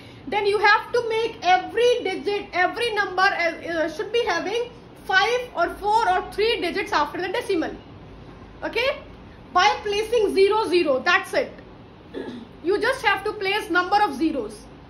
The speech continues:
Okay, now it is having three, three, three and three. It's clear? All right. So let's start. Uh, second part is your homework. Now let's start with the question eight.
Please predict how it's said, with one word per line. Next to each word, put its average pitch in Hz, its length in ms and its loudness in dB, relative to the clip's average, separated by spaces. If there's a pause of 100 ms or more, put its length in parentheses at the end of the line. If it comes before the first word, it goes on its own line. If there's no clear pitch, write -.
(200)
Okay, 403 280 0
now 392 120 2
it 381 100 -2
is 427 120 -2
having 403 320 0
three, 427 460 0 (280)
three, 427 580 0
three 415 420 0
and 302 240 -4
three. 269 240 -8 (1200)
It's - 140 -14
clear? 403 220 2 (1600)
All 370 240 0
right. 294 400 -2 (600)
So 339 100 -8
let's 359 220 -4
start. 403 320 4 (100)
Uh, 359 260 0
second 415 320 -2
part 427 300 0
is 359 140 -4
your 403 100 0
homework. 339 460 -6 (3750)
Now 320 100 -8
let's 339 200 -4
start 381 340 2
with 349 120 -10
the 392 60 -6
question 359 460 -6
eight. 339 380 -4